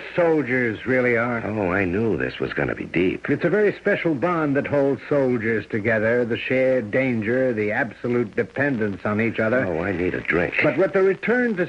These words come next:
Speaker 1: civilian life, that special bond disappears. And the reason, the basis for the friendship vanishes, which is why most of them peter out.
Speaker 2: Ah, but not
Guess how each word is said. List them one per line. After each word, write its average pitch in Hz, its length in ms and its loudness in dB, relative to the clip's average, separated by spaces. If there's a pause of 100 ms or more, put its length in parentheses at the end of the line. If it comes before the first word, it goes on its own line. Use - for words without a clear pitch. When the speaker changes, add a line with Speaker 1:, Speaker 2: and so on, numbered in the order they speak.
Speaker 1:
civilian 139 580 0
life, 92 340 -6 (680)
that 170 280 2 (240)
special 147 440 0
bond 98 680 -2
disappears. 123 760 0 (800)
And 95 220 0
the 107 80 2
reason, 117 560 0
the 90 240 -2 (760)
basis - 420 0 (640)
for 107 80 0
the 98 100 0
friendship 113 500 0 (300)
vanishes, 104 520 0 (960)
which 131 220 -2
is 113 160 0
why 117 240 2
most 127 320 0
of 98 160 0
them 104 140 -2
peter 113 320 0
out. 98 300 -2
Speaker 2:
Ah, 78 460 -2 (320)
but - 260 0
not 131 280 0